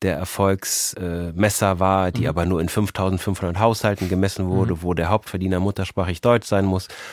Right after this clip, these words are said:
Speaker 1: und so weiter und so fort, ist halt einfach viel gewachsen, was, äh, weder Diversität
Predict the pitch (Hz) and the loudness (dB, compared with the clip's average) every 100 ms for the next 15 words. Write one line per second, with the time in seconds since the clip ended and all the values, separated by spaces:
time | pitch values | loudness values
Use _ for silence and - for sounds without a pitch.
0 | - 104 98 104 101 92 107 104 92 - | -2 0 4 2 2 0 0 0 -2 0
1 | 104 98 101 104 - - 135 123 113 107 | 0 0 -2 -2 -4 0 4 4 4 2
2 | - - 98 98 - - - 101 98 - | 2 0 0 0 -8 -20 -2 0 0 -2
3 | - 151 123 95 - - _ 85 123 120 | -8 -6 -6 -6 -8 -14 _ 2 6 6
4 | 107 104 95 98 - 98 | 4 0 -2 -4 -2 -2